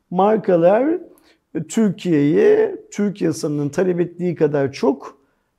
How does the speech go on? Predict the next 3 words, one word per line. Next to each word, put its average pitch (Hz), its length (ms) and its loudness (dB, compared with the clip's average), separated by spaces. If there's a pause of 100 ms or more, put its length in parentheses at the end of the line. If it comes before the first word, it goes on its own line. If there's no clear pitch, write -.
(160)
e, 151 200 2
otomobil 185 760 -2 (720)
yönlendiremeyecekler. 160 1200 0